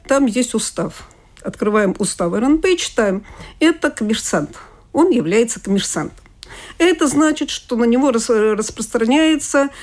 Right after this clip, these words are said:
коммерческий закон. Открываем коммерческий закон и смотрим сроки исковой сда-, давности.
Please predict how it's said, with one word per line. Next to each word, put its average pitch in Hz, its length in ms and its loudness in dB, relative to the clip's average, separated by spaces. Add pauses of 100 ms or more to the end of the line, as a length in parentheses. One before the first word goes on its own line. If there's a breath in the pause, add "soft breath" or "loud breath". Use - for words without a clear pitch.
коммерческий 226 540 -4
закон. 185 420 -6 (140)
Открываем 330 480 2
коммерческий 269 540 0
закон 349 420 2 (260 soft breath)
и 262 60 0
смотрим 285 500 0 (140)
сроки 262 420 0
исковой 226 380 0
сда-, 190 200 0
давности. 185 760 -2